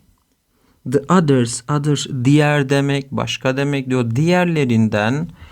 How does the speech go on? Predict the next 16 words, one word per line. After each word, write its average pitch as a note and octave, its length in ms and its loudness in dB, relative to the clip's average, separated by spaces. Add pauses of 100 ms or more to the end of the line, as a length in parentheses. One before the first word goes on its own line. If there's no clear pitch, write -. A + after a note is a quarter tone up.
(360)
daha B2 300 0
hafif G3+ 520 2 (560)
ve A#2+ 220 0
daha B2 300 -4
eski. - 540 -2 (1000)
Şimdi B2 300 0 (120)
ağırlığına C3+ 540 2
baktığımız C#3+ 500 0
zaman D3 340 0
üç F3+ 300 -4
yüz D3+ 160 0
yirmi C#3+ 320 0
ton. A2+ 360 -2 (680)
Traktörden A#2+ 760 2
daha B2 220 0
ağır, B2 580 -2